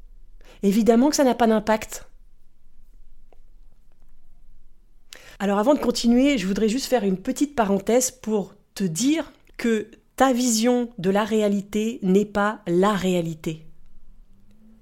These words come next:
Ta vision de la réalité n'est pas la réalité. Il y a plein de réalités différentes, parce qu'elles dépendent toutes de nos filtres, de notre vécu, de notre passé, de nos peurs, de,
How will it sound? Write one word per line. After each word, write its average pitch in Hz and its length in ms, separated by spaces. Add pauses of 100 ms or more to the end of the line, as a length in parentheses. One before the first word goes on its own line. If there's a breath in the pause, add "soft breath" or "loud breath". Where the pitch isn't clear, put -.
(260)
Ta 190 140
vision 226 500
de 196 100
la 190 140
réalité 196 680 (260 loud breath)
n'est 190 180
pas 214 420
la 190 400
réalité. 180 680 (600 loud breath)
Il 180 80
y 226 40
a 226 80
plein 262 400
de 247 80
réalités 208 500
différentes, 175 760 (480)
parce - 160
qu'elles 202 120
dépendent 220 340
toutes 254 240 (320 loud breath)
de 196 240
nos 190 540
filtres, - 480 (880 soft breath)
de 165 240
notre 180 300
vécu, 247 500
de 185 100
notre 185 240
passé, 240 540
de 202 100
nos 208 140
peurs, 262 500
de, 196 200